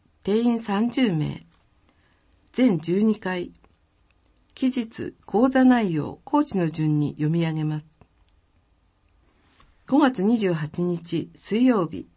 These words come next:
開講式。お悩み解消、目からの健康提案、小野田実。六月十一日水曜日、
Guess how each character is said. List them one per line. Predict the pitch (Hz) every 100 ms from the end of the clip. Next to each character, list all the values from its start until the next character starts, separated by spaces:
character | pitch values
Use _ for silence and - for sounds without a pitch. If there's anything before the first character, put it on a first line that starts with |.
| _ _ _ _ _
開 | - 214 254
講 | 269 226
式。 | - - - - _ _ _ _ _ _ _ _ -
お |
悩 | 185 226 254
み | 254
解 | 254 220 220
消、 | 208 196 185 - _ _ _ -
目 | 247
か | 269 233
ら |
の | 165 151
健 | 156
康 | 190 - 226
提 | 226 220 170 143
案、 | 135 139 _ _ _ _ _
小 | - 294
野 | 277
田 | 202 151
実。 | 143 151 151 143 - _ _ _ _ _ _ _ _ _
六 | 180 185 262
月 | 262 254
十 | 202 220
一 | 226 226
日 | 220 208 - 185 -
水 | - - 226 285
曜 | 277 170
日、 | -